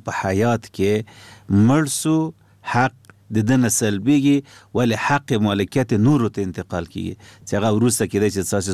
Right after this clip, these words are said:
سوال وسي، لکه څنګه چې ما دلته هم اشاره کړه چې قرآن کریم دلته موضوع د ارث مطرح کوي. بناً جنین چې کله د مور په ګېډه کې، هغه حق د مالکیت ثابتای سي، ولو که د هغه پلار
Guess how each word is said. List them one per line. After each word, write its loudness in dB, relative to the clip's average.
سوال 0
وسي، 0
لکه -4
څنګه 0
چې -4
ما 2
دلته -2
هم 2
اشاره -2
کړه -12
چې -6
قرآن 0
کریم 0
دلته -2
موضوع 0
د -2
ارث 0
مطرح -2
کوي. -2
بناً 0
جنین 2
چې -6
کله 2
د -2
مور 2
په 0
ګېډه 2
کې، 2
هغه 0
حق 0
د -
مالکیت -2
ثابتای -2
سي، -6
ولو 0
که 0
د 0
هغه 2
پلار 0